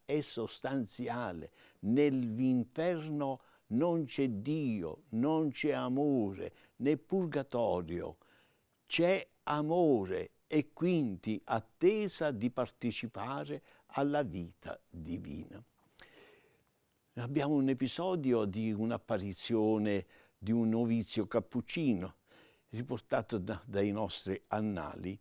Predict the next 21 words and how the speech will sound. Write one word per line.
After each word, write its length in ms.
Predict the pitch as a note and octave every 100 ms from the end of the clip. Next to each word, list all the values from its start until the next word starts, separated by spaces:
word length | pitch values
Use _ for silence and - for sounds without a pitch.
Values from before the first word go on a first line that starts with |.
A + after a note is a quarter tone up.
| _ - - _
È 140 | C#3
un 140 | C#3+ D3
novizio 480 | D3+ D#3+ D#3 D#3 C#3+
cappuccino 800 | C#3 - C#3 - F#3 F3 C3 G#2+
che, 320 | - C3 G2 - _ - - _ _ - - - - F3 D#3+
possiamo 420 | - F#3 A3 A3
dire, 300 | D3+ B2+ B2
dà 120 | C3+ D#3+
un 80 |
po' 120 | D#3 E3+
di 120 | E3
fastidio 480 | E3+ - A#3 A3 -
a 20 |
Padre 360 | C#3 B2+ A2 F#2
Pio, 240 | G2 G2
perché 320 | B2 A2+ C#3
Padre 280 | B2+ D#3+ E3
Pio 220 | D#3 G3+
sta 200 | D3+ C3
nel 220 | B2 A#2
coro 540 | - G#2 D#2 E2+ D#2+